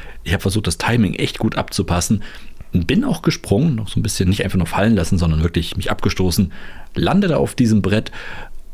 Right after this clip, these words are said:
und in diese, wirklich als meine Füße gerade so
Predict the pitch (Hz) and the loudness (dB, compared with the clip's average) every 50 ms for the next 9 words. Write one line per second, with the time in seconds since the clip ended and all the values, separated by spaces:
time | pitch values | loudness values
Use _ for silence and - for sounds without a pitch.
0 | - - - - 135 127 127 - - - 208 294 311 277 247 220 220 - - - | -8 -2 0 2 2 2 0 0 0 2 4 4 4 4 4 2 2 0 -2 -4
1 | - - - - - 123 - - - - 190 226 - - - - - - - - | -4 -2 0 2 2 0 0 0 0 2 2 2 0 -4 -6 -8 -10 -14 -14 -14
2 | - - - - - 98 110 131 151 139 - - 165 156 - 123 - 123 107 107 | -14 -12 -6 -2 0 2 4 4 2 2 2 2 2 2 2 2 2 2 2 2
3 | 113 147 196 247 254 240 190 156 156 143 104 113 - | 2 2 2 2 2 2 2 4 4 4 2 2 0